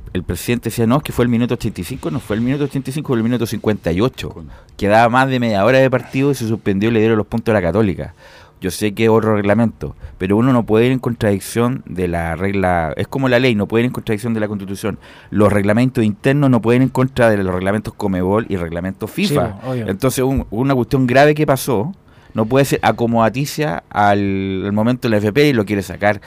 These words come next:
Speaker 1: la N F P, eh, Milat y todo el resto para, para seguir jugando y que el escándalo sea menor, pero la verdad, eh, me imagino que la gente, y no es porque sea la U, puede haber sido cualquiera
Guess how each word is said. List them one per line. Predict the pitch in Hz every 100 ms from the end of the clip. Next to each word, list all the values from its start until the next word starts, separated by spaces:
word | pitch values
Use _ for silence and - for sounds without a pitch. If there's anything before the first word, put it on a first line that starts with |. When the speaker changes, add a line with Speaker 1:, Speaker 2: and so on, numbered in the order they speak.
| - -
Speaker 1:
la | 90
N | 90
F | 87
P, | 78 104 104 73 - - - - -
eh, | 82 85 73
Milat | 90 92 104 92
y |
todo | 90 104
el | 95
resto | 98 107 98
para, | 87 85
para | - 85 76
seguir | - 95 95
jugando | 90 98 117 104
y |
que | 92
el | 87
escándalo | - 98 85 82
sea | 92
menor, | 85 82 104 139 - - - -
pero | 85
la | 82 80
verdad, | 85 104 127 - - - -
eh, | 92 90 85 82 80 76 - - -
me |
imagino | 82 80 113 110
que | 82
la |
gente, | 80 110 - - - - - -
y |
no | 101 127
es | 147
porque | - 139 139 - 123 127 143 -
sea | - 120 120
la | 101
U, | 127 95
puede | 113
haber | 107
sido | - 117
cualquiera | 101 - 135 127 80 82